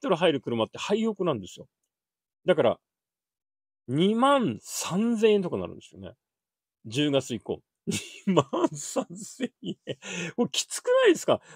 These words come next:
このあの、岐阜の関サービスエリアで入れたら十月以降、多分廃屋二百三十円にはなってるから、二万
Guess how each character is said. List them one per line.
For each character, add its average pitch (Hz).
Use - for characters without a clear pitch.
こ 262
の 285
あ 269
の、 240
岐 233
阜 440
の 427
関 -
サ 233
ー 233
ビ 220
ス 240
エ 233
リ 220
ア 180
で 139
入 151
れ 185
た 185
ら 147
十 190
月 208
以 185
降、 107
多 -
分 196
廃 262
屋 233
二 208
百 269
三 262
十 247
円 220
に 175
は 139
な 139
っ 139
て -
る 110
か -
ら、 117
二 196
万 262